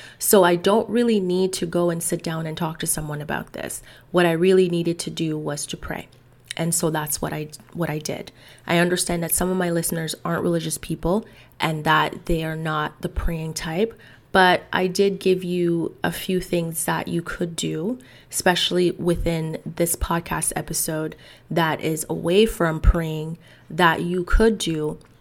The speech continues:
to help yourself if you do have a soul tie. I'm a spiritual person,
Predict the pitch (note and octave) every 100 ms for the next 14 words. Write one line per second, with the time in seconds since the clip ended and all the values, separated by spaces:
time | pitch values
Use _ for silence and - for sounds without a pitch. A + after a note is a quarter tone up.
0 | - - F#3 E3 E3+ D#3 E3 D#3+ - D#3
1 | D#3 - D#3+ E3+ D3+ D#3+ D#3+ D#3 D#3 D3+
2 | - D3+ D3+ - - - - - - _
3 | - - _ - - - G3 G3+ - F#3
4 | F3 E3+ D#3+ D#3+ D#3+ D3+ - -